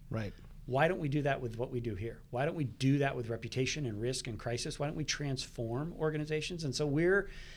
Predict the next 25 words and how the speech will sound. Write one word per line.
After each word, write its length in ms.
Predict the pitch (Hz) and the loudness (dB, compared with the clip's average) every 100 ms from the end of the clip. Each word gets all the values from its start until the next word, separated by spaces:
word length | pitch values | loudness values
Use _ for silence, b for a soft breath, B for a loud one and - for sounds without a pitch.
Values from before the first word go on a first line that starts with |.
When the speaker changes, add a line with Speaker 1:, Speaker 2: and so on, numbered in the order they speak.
| B - | B 0
Speaker 2:
now 760 | 135 180 185 160 147 147 143 - - | 4 6 8 8 8 6 0 -10 -12
talking 420 | - 147 139 151 135 | 4 6 6 4 2
about 400 | 123 127 123 123 | 4 4 4 0
the 60 | |
four 320 | - 135 127 123 | 0 4 4 4
A's 540 | 123 139 165 175 - B B B | 4 4 4 2 0 B B B
and 120 | 127 | 0
this 160 | 123 113 | 0 0
model 420 | 123 120 131 160 | 2 4 4 2
of 80 | 156 | 0
transformation 840 | - 143 - 139 127 135 185 185 185 B B | -2 -4 -2 -2 0 0 -2 -4 -6 B B
as 160 | 127 127 | 0 2
opposed 400 | - 147 147 - | 4 6 6 2
to 80 | 127 | 2
building 340 | 123 139 156 | 2 4 2
a 40 | |
better 220 | 139 131 123 | 2 4 4
mousetrap 600 | 120 131 - 170 - - b b | 2 0 -2 -4 -6 -12 b b
of 120 | 127 120 | 0 2
simply 380 | - 160 151 143 | 4 4 4 2
being 240 | 131 127 | 4 4
a 60 | 123 | 4
better 200 | 117 113 | 2 0
crisis 360 | 113 104 101 | -2 -4 -6
communicator. 580 | - 101 98 95 92 - | -6 -8 -8 -10 -12 -14